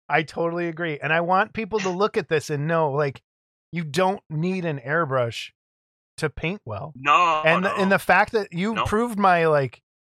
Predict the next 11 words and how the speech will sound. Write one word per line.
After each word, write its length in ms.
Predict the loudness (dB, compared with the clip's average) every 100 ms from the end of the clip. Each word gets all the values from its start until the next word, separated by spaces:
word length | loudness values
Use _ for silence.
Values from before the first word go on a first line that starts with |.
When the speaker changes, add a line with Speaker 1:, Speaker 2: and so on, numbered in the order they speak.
| _ _
Speaker 1:
there 140 | 2 4
has 160 | 2
been 240 | 0 -2 2
this, 180 | 0 2
like, 200 | 0 -2
push 340 | -2 0 2
on 140 | 2 2
airbrushes 600 | 0 4 2 2 -2 -4
since 320 | -6 -6 -6
we've 160 | -8
started. 560 | -4 2 2 2 -2